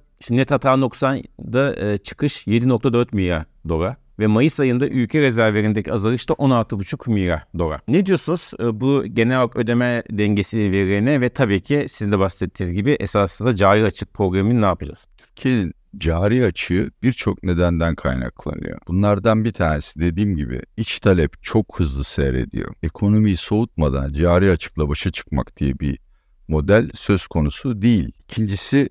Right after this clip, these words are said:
Speaker 2: Türkiye'nin ihracat performansı sürekli düşüyor. Yani ihracat rakamları kötü görünmese de birim ihracatımız sürekli düşüyor. Bunun karşılığında da çok pahalı şeyler ithal ediyoruz. Yani yatırım malları,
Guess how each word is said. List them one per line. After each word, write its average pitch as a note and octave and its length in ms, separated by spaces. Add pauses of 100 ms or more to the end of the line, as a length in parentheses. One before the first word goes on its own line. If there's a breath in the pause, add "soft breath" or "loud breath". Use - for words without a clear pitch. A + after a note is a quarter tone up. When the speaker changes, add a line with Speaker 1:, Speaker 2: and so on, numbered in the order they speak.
Speaker 2:
Türkiye'nin B2+ 580
ihracat G2+ 680
performansı C#2 800
sürekli - 600
düşüyor. - 340 (120)
Yani F2+ 260
ihracat G#2 640
rakamları F#2 540
kötü - 340
görünmese F#2+ 640
de D2+ 200
birim C3+ 300
ihracatımız D2 840
sürekli A#2+ 580
düşüyor. - 440
Bunun C3 180
karşılığında G2+ 580
da A2+ 80
çok - 300
pahalı B2+ 300
şeyler G2+ 320
ithal C2+ 360
ediyoruz. - 480
Yani D#2 260
yatırım F#2+ 380
malları, C2+ 460